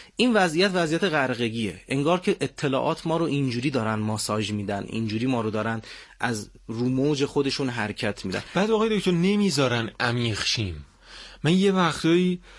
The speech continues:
Speaker 2: تازه سعی می‌کنم از کتاب و اینها دور نباشم، ولی می‌بینم که مثلاً رفتم یه پیامی رو چک بکنم، یه آن که چشمو باز می‌کنم می‌بینم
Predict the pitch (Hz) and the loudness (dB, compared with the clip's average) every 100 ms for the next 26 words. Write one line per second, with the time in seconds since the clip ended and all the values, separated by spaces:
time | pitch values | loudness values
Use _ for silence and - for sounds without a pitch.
0 | - - 127 170 165 175 180 170 170 139 | -16 -4 -2 0 2 4 4 2 2 2
1 | - 120 123 120 117 143 143 151 147 147 | 0 2 4 4 2 0 -2 -2 0 0
2 | 143 101 98 76 - - - - - 160 | 0 -2 -4 -6 -10 -20 -20 -20 -4 2
3 | 208 214 214 208 202 208 180 170 165 185 | 2 2 2 2 2 0 0 2 2 2
4 | 165 156 - 185 180 190 - 147 147 165 | 2 0 0 2 2 2 0 2 2 4
5 | 170 139 - 123 - 127 117 123 123 123 | 2 0 0 0 0 -2 0 0 2 2
6 | 127 - - - - - - - - 117 | 0 -6 -14 -20 -20 -20 -20 -12 -4 2
7 | 139 196 185 202 196 - 175 175 175 190 | 4 4 4 2 2 2 4 4 2 -2
8 | - 127 - 131 131 131 127 139 139 165 | -4 0 2 4 4 2 0 0 0 0
9 | 165 | -2